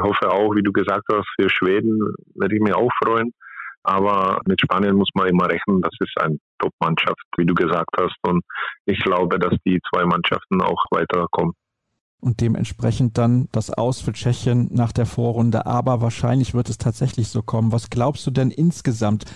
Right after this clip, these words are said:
Speaker 2: Also Spanien und Schweden, ja, die gehören zu den Top-Favoriten. Welche anderen Mannschaften hast du im Kopf, die am Ende um die Medaillen kämpfen werden? Sind es die üblichen Verdächtigen oder hast du vielleicht auch eine Mannschaft für mich, wo die meisten sagen, nee, glaub ich nicht, dass die eine Medaille holen,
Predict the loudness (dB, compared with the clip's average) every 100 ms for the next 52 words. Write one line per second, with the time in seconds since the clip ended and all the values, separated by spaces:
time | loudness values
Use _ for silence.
0 | -18 -4 -2 -2 -6 -2 2 4 2 2
1 | -2 -2 -2 0 2 2 2 0 -2 -2
2 | 0 0 0 0 0 0 -2 0 0 0
3 | 0 0 0 2 0 0 0 0 2 4
4 | 4 2 0 -2 0 0 2 0 -12 -20
5 | -2 -2 0 0 0 0 0 -2 -6 -2
6 | 0 2 2 2 2 2 2 2 2 2
7 | 2 0 0 0 0 -2 0 -2 0 2
8 | 2 2 -2 -2 -10 -20 _ -2 0 0
9 | 0 0 0 0 0 0 0 2 2 2
10 | -2 -2 -2 0 0 0 2 4 2 2
11 | -2 -2 2 2 2 -2 -16 -20 -20 -18
12 | -2 2 4 4 2 0 0 2 4 4
13 | 2 2 0 0 -2 0 0 -2 0 2
14 | 4 2 2 2 2 2 0